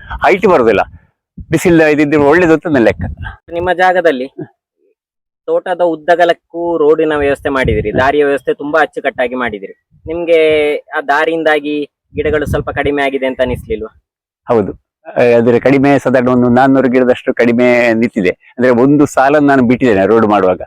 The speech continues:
Speaker 1: ಅಲ್ಲಿ ಕಾಂಪ್ರಮೈಸ್ ಮಾಡ್ಲಿಕ್ಕೆ ಹೋಗಿಲ್ಲ. ಯಾಕಂದ್ರೆ ಒಂದು, ಆ, ಲಾರಿ ನಮ್ಮ ಮಳೆಗಾಲ ಸಮೇತ ನಮ್ಮ ತೋಟದ ಒಳಗೆ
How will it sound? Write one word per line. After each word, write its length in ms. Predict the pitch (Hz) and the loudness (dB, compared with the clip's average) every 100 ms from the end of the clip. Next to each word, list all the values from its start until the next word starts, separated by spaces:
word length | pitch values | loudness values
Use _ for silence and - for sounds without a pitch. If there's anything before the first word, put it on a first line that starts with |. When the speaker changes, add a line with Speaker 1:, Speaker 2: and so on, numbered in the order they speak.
| - _ | -16 _
Speaker 1:
ಅಲ್ಲಿ 180 | 127 127 | 2 2
ಕಾಂಪ್ರಮೈಸ್ 400 | 127 131 151 127 | 2 0 0 0
ಮಾಡ್ಲಿಕ್ಕೆ 340 | 131 123 120 | 0 0 2
ಹೋಗಿಲ್ಲ. 320 | 117 110 101 104 | 0 2 2 2
ಯಾಕಂದ್ರೆ 400 | 117 139 139 135 | 2 2 4 4
ಒಂದು, 440 | 131 127 127 123 | 4 4 4 2
ಆ, 420 | 113 - - 135 127 120 117 113 110 117 113 | 0 -6 -6 0 2 4 4 2 2 0 2
ಲಾರಿ 320 | 120 151 180 | 2 4 2
ನಮ್ಮ 240 | 170 156 151 | 2 2 2
ಮಳೆಗಾಲ 600 | 143 131 139 156 160 151 | 2 2 0 2 2 2
ಸಮೇತ 380 | - 143 156 151 | 0 0 2 0
ನಮ್ಮ 140 | 139 | -2
ತೋಟದ 320 | - 139 131 | -2 -2 0
ಒಳಗೆ 300 | 131 135 143 | 0 2 0